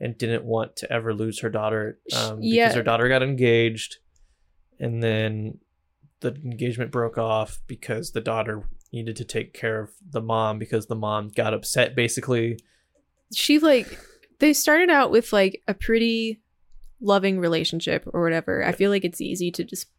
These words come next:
Speaker 2: to show a loving relationship with a kid, and then things get more complicated as people age. Bold take.
Speaker 1: <laughs>
Speaker 2: But, um, like, the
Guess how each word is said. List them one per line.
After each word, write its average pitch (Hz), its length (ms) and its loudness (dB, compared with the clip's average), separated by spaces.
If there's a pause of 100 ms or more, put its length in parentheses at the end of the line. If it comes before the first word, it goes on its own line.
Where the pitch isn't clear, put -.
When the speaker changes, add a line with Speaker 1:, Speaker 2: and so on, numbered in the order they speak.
(140)
Speaker 2:
to 180 160 0
show 180 560 0 (300)
a 185 80 0
loving 170 260 4
relationship 165 580 -2
with 160 100 -6
a - 60 -4
kid, 214 340 -2 (400)
and 202 160 2
then 175 120 2
things 180 200 0
get 202 160 4
more 190 140 0
complicated 196 640 0
as 185 140 -4
people 185 320 -2
age. 170 360 -2 (640)
Bold 175 240 2
take. - 380 -2 (160)
Speaker 1:
<laughs> 147 140 2
Speaker 2:
But, 196 420 6
um, 208 560 4 (260)
like, 196 220 2
the 208 280 4